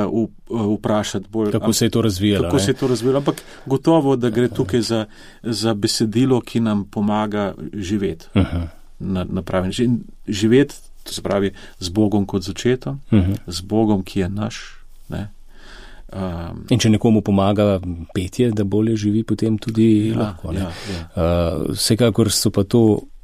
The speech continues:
Speaker 2: sta to dve obliki, ki
Speaker 1: Tako.
Speaker 2: govorita o bogastvu,
Speaker 1: Ja.
Speaker 2: načina izražanja
Speaker 1: Ja, seveda,
Speaker 2: in
Speaker 1: seveda.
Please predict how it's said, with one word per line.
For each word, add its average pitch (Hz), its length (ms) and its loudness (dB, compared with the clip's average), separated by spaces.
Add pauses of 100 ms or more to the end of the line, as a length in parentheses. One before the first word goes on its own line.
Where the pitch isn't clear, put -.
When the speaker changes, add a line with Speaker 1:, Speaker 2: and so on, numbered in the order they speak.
(220)
Speaker 2:
sta - 240 -6
to - 140 -2
dve 92 200 0
obliki, 98 440 2
ki 98 220 -10 (280)
Speaker 1:
Tako. 92 60 -2
Speaker 2:
govorita 101 420 0
o 95 140 0
bogastvu, 92 720 -2
Speaker 1:
Ja. 120 140 -2
Speaker 2:
načina 117 280 2
izražanja 98 540 0
Speaker 1:
Ja, 95 100 -2
seveda, 110 360 -6
Speaker 2:
in 101 120 0
Speaker 1:
seveda. 95 240 -4